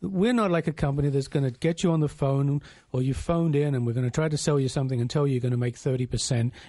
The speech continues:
in, in two months, and then you're gonna try and sell the diamond back to us. We don't do that. You need to hold on to a diamond for five years to really see the profit. When you do wanna sell the diamond,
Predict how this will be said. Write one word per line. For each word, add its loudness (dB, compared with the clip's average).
in, 0
in -2
two 0
months, -2
and -6
then -4
you're -4
gonna -2
try -4
and -4
sell -2
the -2
diamond -2
back -12
to -20
us. -20
We 2
don't 2
do 4
that. 0
You 0
need 2
to 0
hold 4
on 2
to 0
a 0
diamond 0
for -4
five 0
years 0
to -2
really 0
see 0
the -2
profit. -2
When 0
you 2
do 0
wanna 0
sell -2
the -2
diamond, -2